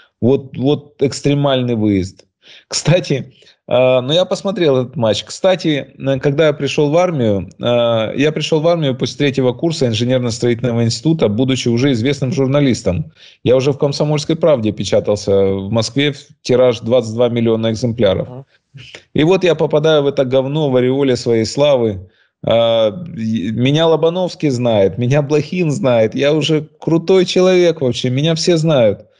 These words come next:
Speaker 1: А, я делаю интервью с киевскими «Динамовцами» в свои шестнадцать, семнадцать, восемнадцать лет,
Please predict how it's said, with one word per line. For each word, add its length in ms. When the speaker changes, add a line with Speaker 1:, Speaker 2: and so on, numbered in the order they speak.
Speaker 1:
А, 420
я 240
делаю 320
интервью 420
с 80
киевскими 500
«Динамовцами» 840
в 80
свои 340
шестнадцать, 480
семнадцать, 360
восемнадцать 580
лет, 320